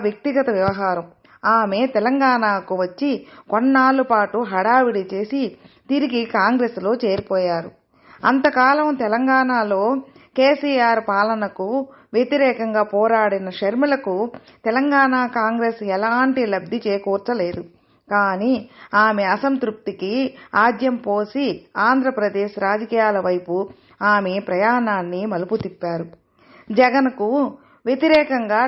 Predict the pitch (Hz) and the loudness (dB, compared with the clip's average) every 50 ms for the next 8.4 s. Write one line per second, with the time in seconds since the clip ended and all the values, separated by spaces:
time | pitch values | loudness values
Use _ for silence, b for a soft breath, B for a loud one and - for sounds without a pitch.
0 | 254 220 190 196 214 202 202 185 190 - 180 175 175 175 170 170 _ _ _ _ | 0 -2 -2 -4 -2 -4 -4 -6 -6 -8 -8 -6 -6 -8 -10 -14 _ _ _ _
1 | _ b b b b b b b 226 247 269 302 330 339 339 294 277 262 269 262 | _ b b b b b b b 0 2 4 4 4 4 4 4 2 4 4 4
2 | 254 254 240 226 202 202 214 233 226 - 202 190 220 226 262 254 254 247 220 208 | 4 4 2 2 0 0 -2 -2 -4 -6 -8 -8 -4 -2 -2 -2 0 -2 -4 -2
3 | 208 226 240 254 247 247 254 247 233 - - - _ - 180 190 214 196 190 226 | 0 -2 0 2 4 4 4 4 2 -2 -6 -12 _ -12 -4 -2 -2 0 0 -2
4 | 226 226 214 196 190 190 196 214 240 240 202 185 185 214 220 240 240 233 220 202 | -2 -2 -4 -4 -4 -2 -2 -2 -2 -2 -2 -2 -2 0 2 2 0 0 0 -2
5 | 196 196 185 185 180 180 202 240 240 214 - b b b b b b - 220 220 | -2 -2 -2 -2 -2 -2 -2 -2 -2 -4 -6 b b b b b b -4 -2 0
6 | 226 247 269 269 269 214 226 214 202 190 185 - 175 196 226 240 233 214 185 185 | 2 2 4 4 4 4 2 2 2 0 -2 -4 -4 -4 -4 -2 0 0 0 0
7 | 208 220 214 190 175 180 196 226 240 240 B B B B B B B B - 220 | -2 -2 -4 -4 -4 -4 -2 -4 -4 -6 B B B B B B B B -2 -2
8 | 254 247 - - - 302 277 | -2 -2 -4 -2 0 0 0